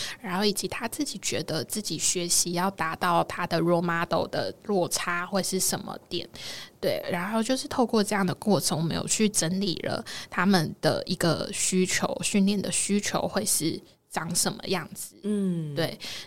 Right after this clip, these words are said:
Speaker 1: 那更重要的是，这有两个面向，一个是核心价值观，我们先把它找出来，就是这群副总们是怀着什么心情在服务客人，
Speaker 2: 嗯。
Speaker 1: 副总们、总经理们，就是他们的使命感。对，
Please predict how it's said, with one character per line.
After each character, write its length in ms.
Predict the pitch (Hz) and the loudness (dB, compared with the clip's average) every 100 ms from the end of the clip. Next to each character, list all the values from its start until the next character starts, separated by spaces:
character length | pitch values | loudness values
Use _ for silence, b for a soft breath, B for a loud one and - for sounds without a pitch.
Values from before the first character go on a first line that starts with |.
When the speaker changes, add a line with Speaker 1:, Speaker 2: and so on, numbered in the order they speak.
| - | -6
Speaker 1:
那 160 | 220 | -4
更 240 | 220 294 233 | 2 2 2
重 160 | 233 | 0
要 160 | 226 202 | 2 2
的 60 | 180 | 0
是， 360 | - 208 185 | 0 4 2
这 140 | 156 202 | 2 0
有 100 | 175 | 2
两 180 | 156 165 | 0 -4
个 100 | 156 | -2
面 260 | 180 165 | 0 2
向， 320 | 170 180 160 | 2 2 0
一 80 | 165 | -2
个 180 | 175 185 | -2 -2
是 340 | 190 220 190 185 B B _ | -2 0 -2 -2 B B _
核 180 | - 190 | 0 4
心 240 | 190 214 | 6 4
价 220 | 220 214 185 | 2 0 -2
值 220 | - 165 | -4 -2
观， 180 | 170 175 | 0 0
我 100 | 165 | -2
们 160 | 156 | 0
先 200 | 156 165 | 0 0
把 120 | 170 160 | -4 -4
它 140 | 160 | -6
找 220 | 160 139 - | -6 -6 -4
出 320 | - 160 165 | -6 -4 -6
来， 300 | 160 - 208 B B B | -6 -6 -10 B B B
就 120 | - 202 | -4 0
是 160 | 214 | 2
这 180 | 202 254 | 2 0
群 280 | - 196 196 | 0 0 -2
副 220 | - 220 | -4 -4
总 180 | - 147 | -4 -4
们 160 | 202 | -6
是 160 | 165 202 | -4 -4
怀 260 | 180 160 156 | -4 -2 -2
着 140 | - | -2
什 200 | 156 - | -2 -2
么 100 | 160 | -2
心 240 | 156 170 170 | -4 -2 -2
情 220 | - 160 | -4 -2
在 160 | 170 | -2
服 260 | 170 - 160 | -2 -6 -10
务 80 | 165 | -6
客 240 | - 196 | -2 -2
人， 260 | - - - - | -2 -6 -8 -6
Speaker 2:
嗯。 200 | 196 196 | -2 0
Speaker 1:
副 100 | 185 | 0
总 180 | 165 147 | 0 -4
们、 160 | 110 127 | -6 -4
总 220 | 160 170 | -4 -4
经 200 | - 165 | -4 -4
理 120 | 165 | -6
们， 240 | - - - | -6 -10 -8
就 140 | 170 | -6
是 240 | 165 165 - B | -2 -4 -4 B
他 140 | - 190 | -2 2
们 120 | 180 | 2
的 180 | 170 156 | 2 2
使 240 | - 165 | 2 4
命 240 | 165 180 170 | 2 2 0
感。 260 | - - - B B B - | -4 -8 -12 B B B -4
对， 300 | 165 - | -2 -2